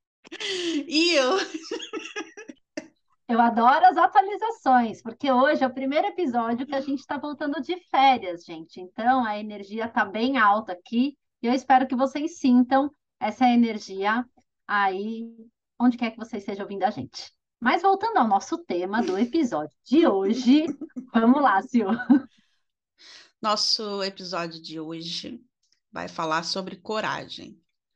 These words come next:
Speaker 1: Não que a gente já não tenha falado sobre isso, porque você pode encontrar um episódio especialmente desenhado na coragem,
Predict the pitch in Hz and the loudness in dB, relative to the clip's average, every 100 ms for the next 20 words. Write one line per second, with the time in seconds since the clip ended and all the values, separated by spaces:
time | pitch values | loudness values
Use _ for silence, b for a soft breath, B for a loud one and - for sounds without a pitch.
0 | _ - 190 190 240 277 254 254 285 254 | _ -12 -6 -2 -2 -2 -4 -2 -4 -4
1 | 226 254 302 294 262 285 320 320 262 240 | -2 -2 -2 -6 -6 -6 -6 -6 -6 -6
2 | 254 - 277 254 262 403 214 190 190 - | -8 -12 -14 -14 -16 -18 -16 -16 -16 -20
3 | - _ 190 180 208 226 - 247 - 226 | -20 _ -20 -14 -12 -10 -10 -10 -6 -2
4 | 269 254 240 240 262 254 214 202 160 156 | -2 -4 -8 -8 -10 -12 -14 -14 -12 -10
5 | 156 _ 208 208 208 208 185 175 170 170 | -12 _ -18 -18 -18 -16 -12 -10 -10 -14
6 | 180 _ _ 262 302 - - 254 262 240 | -20 _ _ -10 -8 -10 -10 -10 -8 -12
7 | 208 214 226 190 208 220 214 196 185 185 | -10 -14 -14 -12 -14 -10 -10 -6 -2 -2
8 | 196 208 269 - b b b b b b | -4 -8 -14 -16 b b b b b b
9 | b _ _ _ - 220 240 311 294 220 | b _ _ _ -12 -2 -2 0 0 0
10 | 190 185 196 208 226 | 0 -2 -6 -14 -16